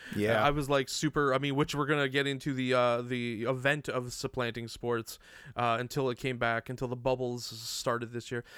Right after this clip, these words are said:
Speaker 2: The Last Dance, which we'll get to. Um, b-, I mean, like, for me, it was first, like, okay, so I was leaning on the, like, s-,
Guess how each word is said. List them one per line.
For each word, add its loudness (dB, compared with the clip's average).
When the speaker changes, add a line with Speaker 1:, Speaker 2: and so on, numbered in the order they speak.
Speaker 2:
The -6
Last 0
Dance, -4
which -14
we'll -8
get -2
to. 0
Um, 4
b-, -4
I 6
mean, 0
like, 2
for 4
me, 4
it 4
was 4
first, 2
like, 0
okay, 6
so 4
I 6
was 2
leaning 2
on 6
the, 2
like, 2
s-, -4